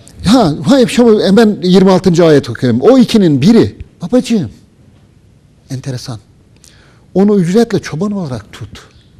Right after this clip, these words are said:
İşte taktik bu. Çünkü tuttuğun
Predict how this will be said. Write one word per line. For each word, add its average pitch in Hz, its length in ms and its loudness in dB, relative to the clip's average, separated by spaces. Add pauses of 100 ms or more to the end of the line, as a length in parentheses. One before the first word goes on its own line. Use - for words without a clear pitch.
(1400)
İşte - 140 -14
taktik - 480 -10
bu. 113 120 -2 (1300)
Çünkü 202 400 0
tuttuğun 185 640 0